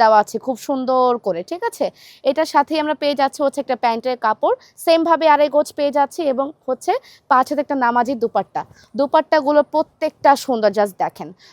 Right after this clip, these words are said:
প্রত্যেকটা ক্যামেরাতে আসছে কিনা জানি না। এগুলো প্রাইসিং কিন্তু পেয়ে যাবেন মাত্র বারোশো টাকার ভিতরে, ঠিক আছে? মাত্র বারোশো টাকার ভিতরে।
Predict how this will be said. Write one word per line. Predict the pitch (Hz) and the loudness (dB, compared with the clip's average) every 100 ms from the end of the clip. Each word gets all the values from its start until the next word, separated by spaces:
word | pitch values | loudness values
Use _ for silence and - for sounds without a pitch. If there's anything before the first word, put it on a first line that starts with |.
| _ | _
প্রত্যেকটা | 277 - 320 - 302 | -8 -4 -4 -4 -4
ক্যামেরাতে | 262 262 269 269 | -2 -2 -2 -2
আসছে | 262 - 294 | -4 -4 -10
কিনা | 262 254 226 | -6 -2 0
জানি | 220 240 | -2 -6
না। | 392 262 | -2 -2
এগুলো | 247 277 - | 0 -2 0
প্রাইসিং | 254 247 285 277 | 0 0 -2 -6
কিন্তু | 262 269 | -6 -4
পেয়ে | 262 247 | -2 0
যাবেন | 233 240 220 | 0 -2 0
মাত্র | 220 240 262 269 | 0 0 -4 2
বারোশো | 220 214 - 220 | 2 0 -4 -4
টাকার | 202 202 196 | -2 -2 -2
ভিতরে, | 190 156 170 _ - _ | -4 -8 -10 _ -20 _
ঠিক | 359 370 | 2 2
আছে? | 330 247 | 2 2
মাত্র | 254 - 311 | 2 2 2
বারোশো | 262 262 269 | 2 2 -4
টাকার | 254 254 240 | -2 -2 -2
ভিতরে। | 254 269 | -2 0